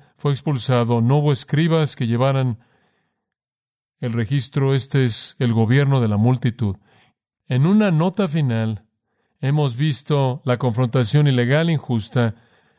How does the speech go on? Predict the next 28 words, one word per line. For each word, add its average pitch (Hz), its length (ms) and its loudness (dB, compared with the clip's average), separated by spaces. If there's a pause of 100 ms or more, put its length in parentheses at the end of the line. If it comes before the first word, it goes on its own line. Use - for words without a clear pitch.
(140)
la 131 100 -2
reunión, 131 340 0
conspiración, 139 600 0
condenación 120 500 0
y 139 60 2
la 117 100 2
conclusión. 120 600 0 (200)
Quiero 190 200 0
mostrarle 151 420 0
una 135 140 0
cosa 123 320 -2
más, 107 320 -2 (380)
y 185 100 2
esto 208 180 -2
le 170 120 -2
va 147 100 0
a 160 60 -2
decir 147 280 -4
realmente 139 440 0
en 123 60 2
dónde 147 200 2
estaban 131 280 0
sus 117 180 -4
corazones. 110 640 -2 (480)
La 131 180 0
conducta 156 500 0
ilegal, 135 480 0
injusta. 113 600 -6